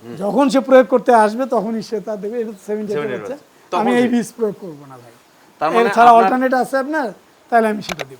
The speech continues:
Speaker 1: তার মানে আপনার গরুগুলো যখন হিটে আসে কোনো গরু,
Speaker 2: জি।
Speaker 1: তাহলে সেক্ষেত্রে আপনি অবশ্যই
Speaker 2: আমি
Speaker 1: আগে
Speaker 2: অবশ্যই
Speaker 1: রেজিস্টার
Speaker 2: রেজিস্টারটা
Speaker 1: খোলেন।
Speaker 2: দেখে আসি।
Speaker 1: আগে রেজিস্টার খোলেন।
Speaker 2: অবশ্যই রেজিস্টার দেখে
Speaker 1: খুলে ডিসিশন নেন, তারপরে এআই
Speaker 2: তারপরে
Speaker 1: কর্মীকে
Speaker 2: আসে
Speaker 1: খবর দেন।
Speaker 2: এআই কর্মী আসবে,
Speaker 1: আসবে,
Speaker 2: তার
Speaker 1: তারপরে
Speaker 2: কাছে
Speaker 1: আপনি
Speaker 2: তিন চার ধরনের বীজ থাকে।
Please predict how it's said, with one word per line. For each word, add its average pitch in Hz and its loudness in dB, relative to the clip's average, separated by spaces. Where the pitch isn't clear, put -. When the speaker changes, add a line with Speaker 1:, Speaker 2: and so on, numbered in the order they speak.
Speaker 1:
তার 143 -6
মানে 165 -8
আপনার 165 -6
গরুগুলো 170 -6
যখন 170 -10
হিটে 147 -6
আসে 131 -8
কোনো 135 -10
গরু, 113 -8
Speaker 2:
জি। 151 -16
Speaker 1:
তাহলে 139 -8
সেক্ষেত্রে 165 -8
আপনি 160 -6
অবশ্যই 156 -6
Speaker 2:
আমি 240 2
Speaker 1:
আগে 254 6
Speaker 2:
অবশ্যই 269 6
Speaker 1:
রেজিস্টার 269 4
Speaker 2:
রেজিস্টারটা 247 6
Speaker 1:
খোলেন। 240 8
Speaker 2:
দেখে 196 -4
আসি। - -20
Speaker 1:
আগে 160 -2
রেজিস্টার 180 -2
খোলেন। 190 2
Speaker 2:
অবশ্যই 262 2
রেজিস্টার 214 -2
দেখে 160 -8
Speaker 1:
খুলে 190 2
ডিসিশন 180 -2
নেন, 202 0
তারপরে 190 2
এআই 196 4
Speaker 2:
তারপরে 254 4
Speaker 1:
কর্মীকে 233 4
Speaker 2:
আসে 240 4
Speaker 1:
খবর 208 -2
দেন। - -4
Speaker 2:
এআই 277 6
কর্মী 254 0
আসবে, 233 0
Speaker 1:
আসবে, 156 -4
Speaker 2:
তার 233 -2
Speaker 1:
তারপরে 240 2
Speaker 2:
কাছে 262 2
Speaker 1:
আপনি 220 -2
Speaker 2:
তিন 302 2
চার 262 2
ধরনের 233 0
বীজ 220 -8
থাকে। 131 -20